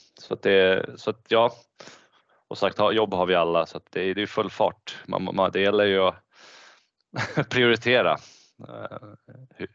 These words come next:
liksom, vi, vi har hållit ihop det här bandet så pass länge så att vi alla liksom vet ju,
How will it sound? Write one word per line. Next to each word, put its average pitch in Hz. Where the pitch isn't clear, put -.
liksom, -
vi, 107
vi 110
har 113
hållit 117
ihop 127
det 95
här 90
bandet 87
så 90
pass -
länge 92
så -
att -
vi 92
alla 95
liksom 80
vet 95
ju, 65